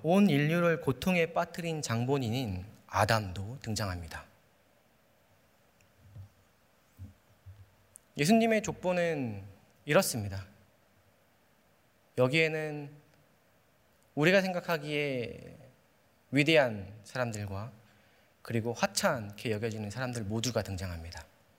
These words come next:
여기에 등장하는 사람들이 죄를 저질렀지만 괜찮다는 이야기는 아닙니다.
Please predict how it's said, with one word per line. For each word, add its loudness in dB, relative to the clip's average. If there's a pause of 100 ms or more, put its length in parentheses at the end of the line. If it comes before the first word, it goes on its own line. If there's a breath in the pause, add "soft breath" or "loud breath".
(3750 loud breath)
여기에 8
등장하는 2
사람들이 -2
죄를 2
저질렀지만 2
괜찮다는 0
이야기는 0
아닙니다. 0